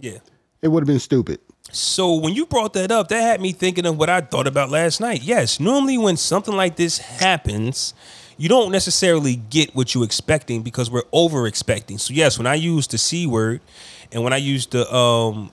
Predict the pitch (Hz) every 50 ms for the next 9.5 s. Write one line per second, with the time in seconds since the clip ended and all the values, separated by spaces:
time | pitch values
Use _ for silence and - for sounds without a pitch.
0 | _ _ - 104 90 123 160 175 151 117 110 110 117 117 - 120 110 107 123 151
1 | 165 135 120 120 113 127 131 127 131 131 139 143 156 156 - - 156 143 120 117
2 | - 143 143 131 131 123 120 107 110 - 165 160 147 - 139 127 127 - - 151
3 | 147 - - 147 131 - - 160 160 151 - 131 123 123 120 120 117 - 151 113
4 | 113 123 127 120 123 123 117 - - 123 120 113 107 - - 107 110 117 123 131
5 | 123 113 123 110 101 95 90 - 127 - 120 110 110 120 120 117 113 117 120 117
6 | 117 117 127 127 - - 101 117 104 98 87 90 - 85 82 - - - - -
7 | - - - - - - - - - - - - - - 117 117 117 117 131 139
8 | 143 131 120 - - 139 131 - - - 101 113 120 120 113 107 104 107 107 110
9 | 110 98 95 104 104 101 95 90 87 85